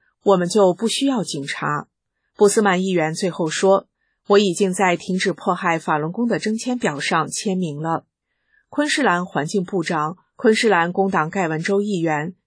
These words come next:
梅根斯坎伦曾在多个场合支持法轮功学员。他表示，法轮功对社区很重要，在这充满挑战的一年，真善忍的原则是人类的普世价值，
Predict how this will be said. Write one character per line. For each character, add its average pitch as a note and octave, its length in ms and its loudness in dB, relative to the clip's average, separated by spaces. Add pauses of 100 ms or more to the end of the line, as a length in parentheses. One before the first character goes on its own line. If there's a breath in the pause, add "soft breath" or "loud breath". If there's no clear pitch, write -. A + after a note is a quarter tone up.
(160)
梅 G#3+ 160 4
根 C#4+ 220 -4
斯 C#4+ 140 -8
坎 D#3+ 240 -4
伦 D#3 300 -4
曾 E3+ 240 -6
在 E3+ 220 -2
多 A#3+ 180 0
个 A#3 120 -4
场 D3 300 -6
合 D#3+ 300 -4
支 C4 220 -4
持 E3 260 -2
法 D#3 220 -2
轮 C#3+ 120 -6
功 F#3+ 160 -4
学 E3+ 260 -4
员。 D3 320 -4 (240)
他 F#3 120 -4
表 D#3 260 -2
示， F#3 380 0 (380 soft breath)
法 A3+ 160 2
轮 A3+ 140 4
功 D4+ 180 -2
对 C#4+ 180 0
社 G3+ 260 0
区 A3+ 280 -2
很 E3 260 -4
重 G3+ 240 -2
要， E3 320 -2 (320)
在 G#3+ 160 4
这 G#3 160 4
充 G#3 220 0
满 E3+ 180 0
挑 D#3 220 -2
战 G3+ 180 -4
的 E3+ 60 -4
一 F#3 220 -4
年， D#3 340 -8 (340)
真 D#4 200 -2
善 D#4 240 0
忍 E3 120 0
的 D#3+ 80 -4
原 D3+ 260 -2
则 D#3 300 -2
是 F3+ 200 -2
人 D3+ 320 -2
类 F#3+ 120 0
的 D#3+ 220 -2
普 - 200 -12
世 D#3 160 -4
价 F#3+ 260 -6
值， A#2+ 340 -6